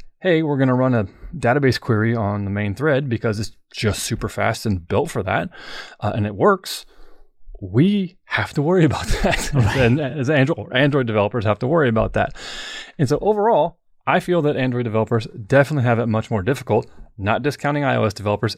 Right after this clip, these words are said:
Speaker 1: Xcode sucks, by the way.
Speaker 2: Yeah.
Speaker 1: Um,
Speaker 2: Oh, God, yeah.
Speaker 1: so Android Studio is way better than Xcode, but when we look at, you know, the entire ecosystem, I, I definitely feel that I O S developers can, uh,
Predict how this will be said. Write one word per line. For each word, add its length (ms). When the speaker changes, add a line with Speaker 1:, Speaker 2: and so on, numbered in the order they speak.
Speaker 1:
Xcode 360
sucks, 400
by 160
the 80
way. 180
Speaker 2:
Yeah. 440
Speaker 1:
Um, 100
Speaker 2:
Oh, 40
God, 360
yeah. 260
Speaker 1:
so 200
Android 280
Studio 280
is 80
way 260
better 200
than 100
Xcode, 340
but 380
when 180
we 100
look 200
at, 160
you 80
know, 160
the 180
entire 360
ecosystem, 640
I, 360
I 40
definitely 280
feel 160
that 140
I 80
O 80
S 80
developers 440
can, 240
uh, 180